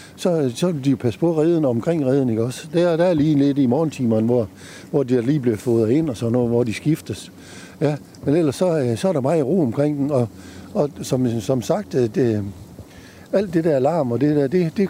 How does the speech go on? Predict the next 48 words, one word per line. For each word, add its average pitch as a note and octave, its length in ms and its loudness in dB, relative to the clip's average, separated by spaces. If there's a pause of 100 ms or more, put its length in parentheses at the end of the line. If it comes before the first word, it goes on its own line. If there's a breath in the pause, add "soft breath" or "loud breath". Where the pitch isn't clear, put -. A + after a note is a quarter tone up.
(140)
det G3 120 2
sker G3+ 240 0
jo C3 100 2
ikke, D#3+ 140 0
fordi D#3+ 200 0
den F3 180 0
kommunikation, B2+ 760 0
som B2+ 140 0
sker F3+ 260 0
mellem, C#3 320 2
øh, A2+ 320 2
ungerne E3+ 280 2
og A#2 60 -2
forældrene D3 500 0
i, F3 160 2
fra F3+ 280 0
ægget C#3 300 2
af, A#2 160 2 (400 loud breath)
som C3 180 -2
gør, E3 180 2
at B2+ 120 0
den D3+ 160 2
der D3 80 2
forældrebinding, B2+ 640 0
den D#3 120 0
bliver B2+ 180 0
rigtig D#3 240 0
stærk, C#3+ 280 0 (320 loud breath)
den G#3+ 160 2 (120)
kommer F3+ 320 0
jo A#2+ 140 4
aldrig G3+ 200 0
nogensinde. B2+ 440 2 (520 loud breath)
Så, - 240 -2
så - 200 -2
den G#3+ 260 0
æbber D#3+ 280 2
lige A3 180 2
så G3 160 -6
stille F3+ 240 2
ud, F3 160 2
kører D3+ 180 2
over E3+ 200 2
i D3 60 2
en D3 120 2
flad E3 380 0
overgang, E3+ 520 0
så A#2+ 180 0